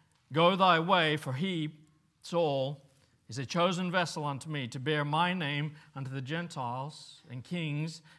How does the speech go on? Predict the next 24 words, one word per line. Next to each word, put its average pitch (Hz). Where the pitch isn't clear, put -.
and 139
children 147
of 135
Israel, 139
for 120
I 139
will 180
show 233
him 170
how 156
great 160
things 151
he 160
must 143
suffer 170
for 139
my 127
name's 117
sake. -
Paul's 151
at 135
the 131
start 123
point. 92